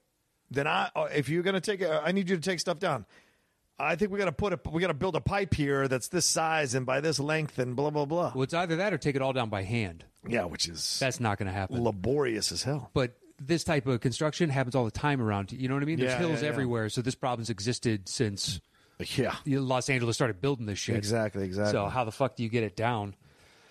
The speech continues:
Speaker 2: 'Cause the owner is like, "No, we're not tearing it down." It's like, I don't know if you put a pipe up that big.
Speaker 1: Right.
Speaker 2: If you're not intending on tearing down. I know they're taking out a bunch of the foundation 'cause
Speaker 1: Yeah.
Speaker 2: it's just shifted.
Speaker 1: Yeah.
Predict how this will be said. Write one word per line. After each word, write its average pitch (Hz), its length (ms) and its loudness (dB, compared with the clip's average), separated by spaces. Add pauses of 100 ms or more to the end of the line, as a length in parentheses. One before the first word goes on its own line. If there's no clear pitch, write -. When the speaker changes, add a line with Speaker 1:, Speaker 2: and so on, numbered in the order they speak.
(120)
Speaker 2:
'Cause 104 160 -2
the 110 340 0
owner 143 300 0
is 120 100 -2
like, 117 140 2
"No, 160 160 0
we're 156 100 2
not 165 160 0
tearing 156 240 2
it 113 120 -2
down." 131 400 2
It's 110 100 -10
like, 117 240 -8
I 143 60 -4
don't 165 100 0
know 131 80 2
if 110 80 -2
you 107 80 -6
put 107 140 -2
a - 40 -2
pipe - 300 0
up 101 140 -4
that 104 220 -4
big. 107 360 -2
Speaker 1:
Right. 95 400 0
Speaker 2:
If 117 100 -4
you're 123 120 0
not 131 240 0
intending 127 440 0
on 107 140 -2
tearing 139 400 0
down. 110 520 0 (300)
I 120 60 -2
know 156 140 0
they're 180 100 2
taking 151 240 0
out 135 300 0
a 147 40 -4
bunch 123 280 -2
of 110 40 -2
the 104 60 0
foundation 110 720 -2
'cause 120 80 0
Speaker 1:
Yeah. 120 140 2
Speaker 2:
it's - 160 -8
just 110 180 0
shifted. 139 520 0 (340)
Speaker 1:
Yeah. 107 160 -2